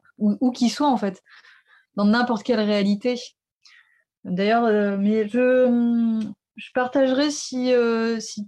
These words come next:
tu veux bien, un certain nombre de références aussi que j'ai pas pu citer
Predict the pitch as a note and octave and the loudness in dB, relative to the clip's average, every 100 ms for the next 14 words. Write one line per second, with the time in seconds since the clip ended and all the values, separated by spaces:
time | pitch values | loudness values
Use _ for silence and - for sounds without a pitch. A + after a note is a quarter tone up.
0 | _ - A3 A3+ G3+ B3 C4 C4+ B3 A#3 | _ -10 -4 -2 0 0 2 2 2 0
1 | - - A3 A#3 A#3+ A#3+ A3+ A3+ A#3+ A#3+ | -4 -12 -8 -2 0 2 2 0 -2 -2
2 | B3 A3+ - A#3 G#3 G#3 G#3 G#3 G3+ G#3+ | -2 -6 -8 -8 -8 -8 -6 -6 -6 -10
3 | G3+ G#3 G3+ A#3 | -8 -10 -6 -6